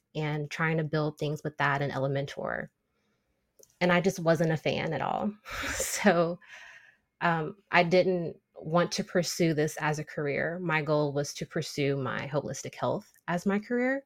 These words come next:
and to become a midwife in Arkansas, because there are currently,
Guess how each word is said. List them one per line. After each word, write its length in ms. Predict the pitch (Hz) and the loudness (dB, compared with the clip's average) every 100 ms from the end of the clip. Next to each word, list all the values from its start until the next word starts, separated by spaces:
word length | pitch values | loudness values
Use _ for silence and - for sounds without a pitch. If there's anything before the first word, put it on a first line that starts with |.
| _ _ _ - | _ _ _ 0
and 120 | 180 | 0
to 100 | - | 0
become 280 | 160 - 156 | -4 -2 0
a 40 | 156 | 4
midwife 580 | 202 214 - - - | 4 4 0 -8 -4
in 80 | 180 | 0
Arkansas, 640 | - 214 170 - - - 185 _ _ _ _ _ - | 0 0 -2 -4 -6 -6 -8 _ _ _ _ _ -10
because 320 | 170 185 165 | 0 2 4
there 180 | 180 170 | 4 2
are 60 | |
currently, 1000 | - 202 190 - 165 170 160 160 156 - | 0 2 2 2 0 0 2 0 -4 -8